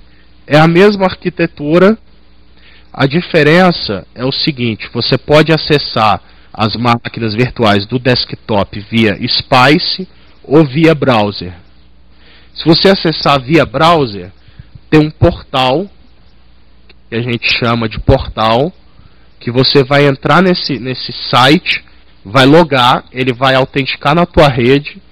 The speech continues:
ele vai ver quais máquinas virtuais você tem permissão de iniciar e de visualizar, e ele vai abrir pra você somente aquelas.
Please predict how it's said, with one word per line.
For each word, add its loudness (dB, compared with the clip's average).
ele -10
vai 0
ver -2
quais 0
máquinas -6
virtuais -4
você -6
tem -4
permissão -2
de 0
iniciar 0
e -8
de -8
visualizar, -4
e -2
ele -4
vai -2
abrir 2
pra 2
você -2
somente 0
aquelas. -4